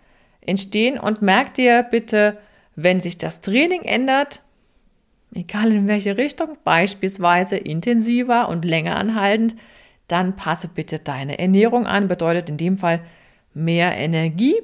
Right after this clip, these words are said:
und damit auch mehr Nahrung und mehr Nährstoffe generell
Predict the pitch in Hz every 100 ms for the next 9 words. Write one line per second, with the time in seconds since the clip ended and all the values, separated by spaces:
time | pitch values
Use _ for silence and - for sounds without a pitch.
0 | - 202 196 - - 151 156 160 135 143
1 | - 156 151 139 135 160 165 151 151 180
2 | 180 160 165 - 165 165 165 - _ _
3 | _ _ - 165 160 147 147 - 110